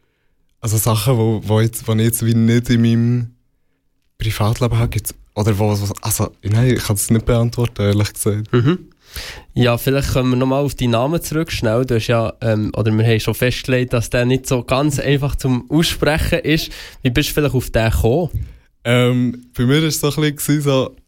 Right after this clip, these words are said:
Speaker 1: ich habe schon ein bisschen den Namen gesucht und ich habe eigentlich Aja immer sehr einen schönen Namen gefunden, A J A.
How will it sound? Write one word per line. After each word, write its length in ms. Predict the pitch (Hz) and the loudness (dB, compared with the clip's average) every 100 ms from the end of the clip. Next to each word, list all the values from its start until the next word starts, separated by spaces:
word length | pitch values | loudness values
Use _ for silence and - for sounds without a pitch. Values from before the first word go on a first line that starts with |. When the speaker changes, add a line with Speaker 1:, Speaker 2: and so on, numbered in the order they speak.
| _ _ | _ _
Speaker 1:
ich 100 | 120 | -2
habe 300 | 131 120 117 | 0 2 2
schon 160 | 110 127 | 0 -2
ein 60 | 123 | 2
bisschen 180 | 160 151 | 2 2
den 140 | 131 | 0
Namen 300 | 120 120 131 | 2 4 2
gesucht 380 | - 123 123 - | 0 -2 -2 0
und 60 | |
ich 60 | 117 | 0
habe 120 | 113 | 0
eigentlich 360 | 107 110 113 - | -2 -2 -2 -2
Aja 420 | 104 123 123 120 | 0 0 2 0
immer 200 | 113 127 | 2 0
sehr 180 | - 117 | 0 0
einen 120 | 117 | 0
schönen 300 | - 120 139 | 0 0 2
Namen 240 | 131 135 | 0 0
gefunden, 600 | 143 - 120 131 135 131 | -2 -2 -2 0 0 0
A 140 | - 107 | 0 0
J 260 | 113 117 - | 2 0 -2
A. 340 | 107 113 135 | 0 2 0